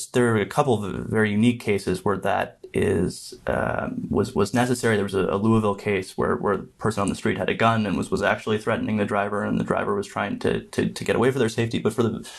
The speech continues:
the most part, as I've watched these, right, um, a lot of them are very slow moving. There's room to back up. The protesters aren't banging on the, the car until it gets close to them and is gonna hit them, and they're doing it, they're doing it in self-defense because they're, you know, pedestrians.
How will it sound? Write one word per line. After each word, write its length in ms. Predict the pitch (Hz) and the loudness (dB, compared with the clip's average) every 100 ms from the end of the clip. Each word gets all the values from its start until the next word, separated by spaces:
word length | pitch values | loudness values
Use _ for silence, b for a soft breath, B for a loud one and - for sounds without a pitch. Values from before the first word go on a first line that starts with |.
| B | B
the 60 | - | 4
most 240 | 123 175 | 4 4
part, 160 | - 110 | 4 2
as 80 | 98 | 4
I've 160 | 110 | 2
watched 320 | 113 117 131 - | 4 2 0 -2
these, 220 | 92 87 | -2 0
right, 220 | 98 98 B B B B | 0 -2 B B B B
um, 340 | - 98 98 - | 2 4 4 2
a 60 | 101 | 2
lot 200 | 107 117 | 4 6
of 60 | |
them 100 | 117 | 4
are 60 | 104 | 2
very 160 | 98 98 | 2 0
slow 200 | - 101 | 0 2
moving. 380 | 135 143 131 | 2 2 2
There's 240 | 101 95 - | 2 2 4
room 160 | 113 | 2
to 80 | 113 | 2
back 260 | 104 95 98 | 2 2 4
up. 320 | 120 117 - B B | 2 0 -6 B B
The 100 | - | -4
protesters 580 | - 127 123 117 - 101 | 0 2 2 0 0 -2
aren't 500 | - 104 107 - - | 0 0 0 -2 -4
banging 320 | 101 104 104 | 0 2 2
on 140 | 95 101 | 2 2
the, 140 | - | 0
the 200 | - 98 | 0 -2
car 420 | - 110 104 98 - | 2 4 6 4 0
until 400 | 98 101 117 107 | -4 -2 0 2
it 160 | 92 | 2
gets 360 | 98 101 - - - | -2 -2 -6 -12 -4
close 300 | - 110 113 | 2 2 2
to 60 | |
them 260 | 98 95 - | 0 0 0
and 80 | 95 | 0
is 80 | |
gonna 160 | - 101 | 0 0
hit 240 | - - | 0 0
them, 180 | 104 95 | 0 0
and 100 | 95 | 0
they're 120 | 95 | 0
doing 320 | 95 98 95 85 | 2 2 2 2
it, 120 | - | 2
they're 160 | 120 | 2
doing 220 | 139 107 92 | 2 0 0
it 80 | |
in 140 | 90 87 | 0 0
self-defense 540 | 95 92 90 90 90 | 0 -2 -2 -2 -2
because 280 | - 87 90 | -2 -2 0
they're, 300 | 82 67 - | 0 0 -2
you 80 | 113 | -2
know, 100 | - | -2
pedestrians. 680 | - 123 143 - - - - | 0 -2 -2 -4 -2 -2 -4